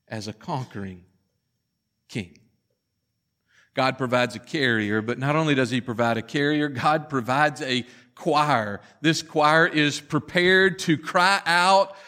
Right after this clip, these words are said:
at Jesus' entry. Do you see that down there in verse thirty-nine? And some of the Pharisees in the crowd said to him, "Teacher,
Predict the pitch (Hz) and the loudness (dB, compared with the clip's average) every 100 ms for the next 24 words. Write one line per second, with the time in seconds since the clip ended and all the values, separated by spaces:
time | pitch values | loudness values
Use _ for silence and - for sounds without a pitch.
0 | - _ _ 131 127 113 139 202 190 190 | -20 _ _ -6 -4 -2 2 4 2 0
1 | - 190 180 - - - _ _ _ 170 | 0 2 2 0 -6 -10 _ _ _ -2
2 | 160 - - 87 - _ _ _ _ _ | 0 -4 -10 -12 -16 _ _ _ _ _
3 | _ _ _ _ _ _ 170 - 254 220 | _ _ _ _ _ _ -8 -6 -2 2
4 | 214 202 165 180 185 170 175 156 170 165 | 2 2 0 -2 2 2 2 2 0 0
5 | - 180 175 170 156 - - _ 135 135 | -2 0 4 4 2 -4 -20 _ -2 2
6 | 160 180 185 - _ _ _ _ _ _ | 2 0 -6 -14 _ _ _ _ _ _
7 | _ _ _ _ _ _ _ _ _ _ | _ _ _ _ _ _ _ _ _ _
8 | _ - 135 277 294 226 - 208 175 123 | _ -10 -2 -2 0 -2 2 4 4 2
9 | - 127 104 95 156 165 165 160 135 123 | -2 -2 -2 -2 0 0 -2 -2 2 2
10 | 113 - 160 160 156 143 127 - 269 202 | 0 -4 0 0 0 -2 -2 0 2 2
11 | 156 | -4